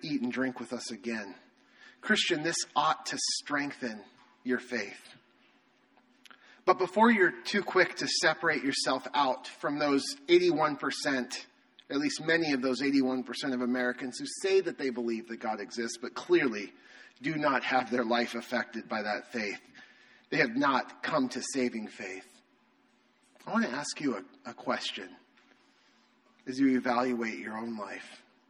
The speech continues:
your own faith. Have you ever been about to do something that you knew that you shouldn't? Something sinful even, something of which you would be ashamed if anyone were to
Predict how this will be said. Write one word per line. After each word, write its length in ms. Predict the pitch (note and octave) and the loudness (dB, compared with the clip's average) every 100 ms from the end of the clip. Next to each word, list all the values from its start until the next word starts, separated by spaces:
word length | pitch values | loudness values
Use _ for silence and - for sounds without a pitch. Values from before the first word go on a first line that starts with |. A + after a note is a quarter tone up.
| - | -8
your 160 | A#2 | -6
own 180 | A#2+ A#2+ | -4 -6
faith. 360 | A2+ A2+ F#2 E2+ - _ _ _ _ _ _ _ _ _ _ _ _ _ _ - | -10 -12 -12 -14 -20 _ _ _ _ _ _ _ _ _ _ _ _ _ _ -14
Have 120 | D#3 | 0
you 160 | G#3 C4+ | 4 4
ever 160 | C4+ | 4
been 160 | G#3+ G3+ | 0 -2
about 480 | C3+ A2+ C3+ D3+ - | -2 2 2 2 -2
to 100 | C3 | -6
do 240 | - B2+ | 0 0
something 520 | B2+ - C3+ C3+ D3 | 0 -2 -6 -6 -6
that 120 | B2+ | -4
you 160 | A2+ G#2 | -6 -10
knew 320 | G2+ A2 A#2 | -6 -2 -2
that 140 | A2+ A#2+ | -2 -6
you 140 | G#2 | -10
shouldn't? 640 | - - A2+ E2+ - - - _ _ _ _ _ _ _ _ _ _ _ _ _ _ _ _ _ _ | -6 -4 -6 -8 -12 -16 -18 _ _ _ _ _ _ _ _ _ _ _ _ _ _ _ _ _ _
Something 480 | - - F3+ E3+ E3 | -4 0 0 2 -2
sinful 540 | C#3+ E3+ E3 - B2+ A2 | 0 0 0 0 -4 -4
even, 320 | G2 A2+ G#2+ | -6 -8 -8
something 400 | - F#3 F#3 F#3 | -2 -2 2 2
of 100 | D3+ | 4
which 240 | E3+ - | 2 2
you 60 | F3 | 0
would 140 | C#3+ | 2
be 100 | C3+ | 2
ashamed 640 | B2 - D3 C#3+ C#3 B2+ | 2 0 -2 -2 -2 -2
if 120 | A#2 - | -4 -4
anyone 440 | C#3+ C#3+ C#3 B2+ | -2 0 0 0
were 100 | A#2+ | -2
to 180 | A#2+ | -6